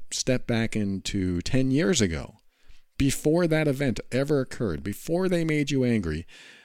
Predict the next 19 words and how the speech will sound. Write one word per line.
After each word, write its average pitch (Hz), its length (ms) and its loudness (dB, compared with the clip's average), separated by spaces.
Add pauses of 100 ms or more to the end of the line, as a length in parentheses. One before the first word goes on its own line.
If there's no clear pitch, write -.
(260)
I 110 120 0
would 123 100 4
ask 107 300 0
you, 104 200 2
"Okay, 120 360 0
where 131 480 0
are 127 180 -2
the 127 140 2
emotions 101 560 0
that 92 160 -2
you 123 200 2
experienced 98 800 -2 (200)
from 107 220 0
that 101 160 2
event 82 380 -2
in 90 160 -6
the 85 60 -6
future 76 520 -6 (200)
now?" 80 360 -6